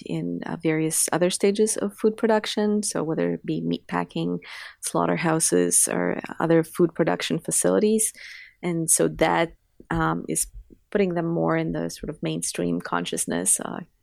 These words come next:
they're more on people's minds. And then also the fact that, you know, people are worried about where their food is gonna come from. You know, there's some empty shelves in the supermarkets, although it really depends on where you go. But people, I think,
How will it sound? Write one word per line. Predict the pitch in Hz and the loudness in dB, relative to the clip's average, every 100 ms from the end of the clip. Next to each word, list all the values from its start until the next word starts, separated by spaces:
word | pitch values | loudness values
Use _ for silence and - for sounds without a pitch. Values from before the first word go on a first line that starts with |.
| - | -10
they're | 170 165 | -6 -6
more | 165 160 | -4 -4
on | 170 | -4
people's | 175 170 165 170 | -4 -4 -2 -2
minds. | - 185 165 - 175 | 0 0 0 -2 -4
And | - 170 | -4 -2
then | 165 156 156 | -2 -2 -2
also | - 160 170 | -2 0 -2
the | |
fact | 156 151 151 - | 0 0 -2 0
that, | 95 - - _ - | 0 0 -4 _ -8
you | - | -6
know, | - | -6
people | - 165 | -2 2
are | 156 156 | 4 4
worried | 156 151 156 151 | 4 4 4 4
about | 143 147 135 - - - - - | 4 4 4 2 -6 -16 -18 -4
where | 170 165 | 2 4
their | 156 | 2
food | - 240 | 2 2
is | 180 180 | 2 0
gonna | 165 | -2
come | 156 190 | 0 -2
from. | 190 180 175 170 165 160 156 170 | 2 4 6 4 2 -2 -4 -8
You | 160 | -6
know, | 151 147 | -2 -2
there's | 151 147 - | 0 0 0
some | 160 151 | -2 -4
empty | 160 - - 147 143 143 _ - | -6 -8 -8 -6 -6 -8 _ -8
shelves | - 190 180 | 0 2 4
in | 170 165 | 2 0
the | |
supermarkets, | - - 151 151 160 - 147 - | -2 -2 0 0 0 0 -4 -4
although | 156 135 143 139 - - - | -6 -2 -2 -2 -6 -20 -10
it | 165 - | -8 -4
really | - 139 | -4 -4
depends | 139 - 156 165 | -4 -4 -6 -4
on | 160 | -4
where | - | -2
you | - | -2
go. | 156 147 - | 2 2 2
But | 65 - - - - - _ _ - - | 0 -4 -6 -18 -16 -18 _ _ -20 -4
people, | 185 - 170 | 0 4 6
I | 170 | 4
think, | 160 160 - | 2 -2 -4